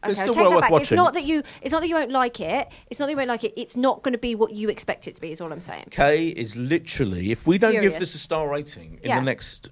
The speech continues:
Speaker 1: ten seconds, I think she may, um, implode.
Speaker 2: Okay.
Speaker 1: That's all I'm saying. So I'm gonna give it, even despite all of your caveats,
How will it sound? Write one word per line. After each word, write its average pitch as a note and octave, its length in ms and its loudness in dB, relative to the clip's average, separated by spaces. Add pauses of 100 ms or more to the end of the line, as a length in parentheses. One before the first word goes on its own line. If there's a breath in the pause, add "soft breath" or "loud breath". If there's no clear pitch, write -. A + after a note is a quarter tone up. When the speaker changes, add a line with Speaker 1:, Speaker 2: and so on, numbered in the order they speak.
(140)
Speaker 1:
ten C#3+ 280 2
seconds, F#2+ 440 -4
I A2 80 -4
think A2 180 -10
she - 140 -8
may, G2 320 -4 (340)
um, F#2 320 -4
implode. G2 400 -2 (220)
Speaker 2:
Okay. - 280 -10 (260 loud breath)
Speaker 1:
That's - 140 -20
all F#2+ 100 -6
I'm F2 100 -10
saying. E2 300 -16 (300 soft breath)
So A#2+ 360 -2
I'm E3+ 200 4
gonna E3+ 180 2
give C#3 160 0
it, B2+ 80 0
even A3+ 240 2
despite G#3 360 0
all G#3 220 2
of G3+ 80 2
your F3 180 4
caveats, C#3+ 840 -6